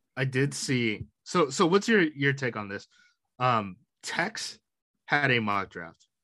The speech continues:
He used the Draft Network's predictive board.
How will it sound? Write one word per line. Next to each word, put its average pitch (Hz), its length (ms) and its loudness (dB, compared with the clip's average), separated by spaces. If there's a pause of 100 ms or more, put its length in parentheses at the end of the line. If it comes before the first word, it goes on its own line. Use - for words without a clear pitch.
(180)
He 127 100 -8
used 127 720 -4
the 120 60 -8
Draft 120 340 0
Network's 117 600 -6 (100)
predictive 104 440 -8
board. 92 320 -10